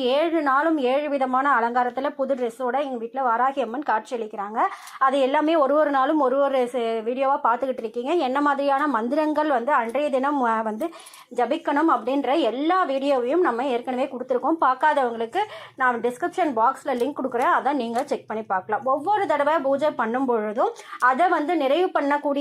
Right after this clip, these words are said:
விதத்துல மந்திரங்கள், ஆ, தீபாராதனை, ஆ, எல்லாமே ஆரத்தி எல்லாமே முடிச்சதுக்கப்புறம், நிவேதனம் எல்லாமே முடிச்சதுக்கப்புறம் செய்ய வேண்டிய விஷயத்துல ஒண்ணு முத்திரைகள் வந்து பயன்படுத்துறது. குறிப்பா வாராகி அம்மனை நோக்கி வழிபடும் பொழுது வாராகி முத்திரை பண்றது அப்படின்றது சிறந்த பலன்களை கொடுக்கும்.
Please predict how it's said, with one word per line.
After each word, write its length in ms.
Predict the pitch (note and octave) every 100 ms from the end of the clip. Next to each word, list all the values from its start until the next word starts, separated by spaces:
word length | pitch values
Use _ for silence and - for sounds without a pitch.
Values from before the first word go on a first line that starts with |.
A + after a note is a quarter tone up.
| D#4
விதத்துல 540 | C4+ A3+ C4+ C4+ B3 E4+
மந்திரங்கள், 640 | C#4+ A#3+ C4+ C#4 C#4 C#4+
ஆ, 120 | D4 B3+ A#3+ A3+ A3 A3+ -
தீபாராதனை, 800 | B3 C#4 C#4+ C#4+ C4 B3 C4+ C#4
ஆ, 240 | A3+ B3
எல்லாமே 420 | A#3 A3+ C4 C4+ C#4+
ஆரத்தி 400 | A#3+ C4 C#4 D4
எல்லாமே 400 | A#3 B3 C#4+ D#4
முடிச்சதுக்கப்புறம், 680 | C#4 A#3+ B3+ B3 G#3+ C#4 D#4+
நிவேதனம் 520 | A3+ C4 C#4+ D4 D#4
எல்லாமே 380 | A3+ B3 C#4 C#4
முடிச்சதுக்கப்புறம் 720 | A3+ A3+ A#3+ A3+ G#3 C#4+ A4 - - -
செய்ய 340 | - B3+ C#4+ G4
வேண்டிய 340 | F#4+ E4+ F4+
விஷயத்துல 520 | C#4 - D#4+ D#4+ C#4+ C#4+ B3
ஒண்ணு 280 | A3 A3+ D4+ - _ _
முத்திரைகள் 600 | A#3+ B3 - E4 F4 F4
வந்து 220 | D#4 A3+ D4
பயன்படுத்துறது. 800 | C#4 G#3+ A3+ G#3+ A3 G3 F#3 G#3 - -
குறிப்பா 300 | C#4+ D4+ F#4 F4+
வாராகி 480 | C#4+ C4 D#4 E4+ F4
அம்மனை 320 | C#4 C4+ C#4+
நோக்கி 300 | B3+ A#3 F4+
வழிபடும் 520 | E4+ A#3+ D4 C#4 C4+
பொழுது 300 | A#3 A3+ F4
வாராகி 500 | C#4 A#3 F4 F4+ F4+
முத்திரை 460 | C#4+ B3+ C#4 B3+ E4+
பண்றது 520 | B3+ A3+ A3+ A#3 C#4
அப்படின்றது 480 | C#4 B3 C#4+ A#3+ C#4
சிறந்த 400 | C#4+ A#3 C4+ D#4+
பலன்களை 500 | D4 A3+ B3 C4+ C4+
கொடுக்கும். 400 | A#3 G#3+ D4+